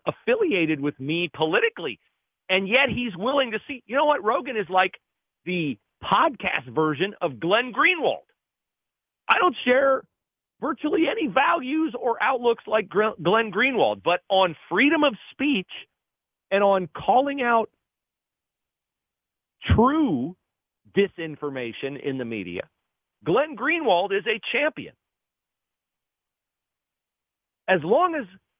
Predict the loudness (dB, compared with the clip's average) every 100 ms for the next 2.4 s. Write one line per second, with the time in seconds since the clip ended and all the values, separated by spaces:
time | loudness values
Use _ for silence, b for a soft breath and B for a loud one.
0 | _ _ _ _ _ _ _ _ _ _
1 | _ _ _ _ -2 0 2 2 0 -2
2 | 2 2 2